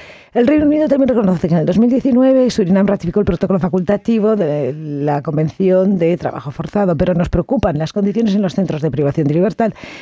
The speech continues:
y el nivel de violencia de género en la sociedad. Recomendamos, pues, a Surinam, uno, que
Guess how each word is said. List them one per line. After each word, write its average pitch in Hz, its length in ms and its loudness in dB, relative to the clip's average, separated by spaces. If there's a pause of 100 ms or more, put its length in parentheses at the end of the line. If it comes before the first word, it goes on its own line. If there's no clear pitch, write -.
(120)
y 285 80 0
el 277 60 2
nivel 165 380 2 (160)
de 170 360 0 (320)
violencia 180 560 0
de 143 100 -2
género 143 520 -2 (100)
en 175 140 0
la 135 100 0
sociedad. 120 520 -6 (380)
Recomendamos, 247 800 2
pues, 220 160 -2
a 208 80 0
Surinam, 151 460 -2
uno, 165 340 0
que 196 320 -2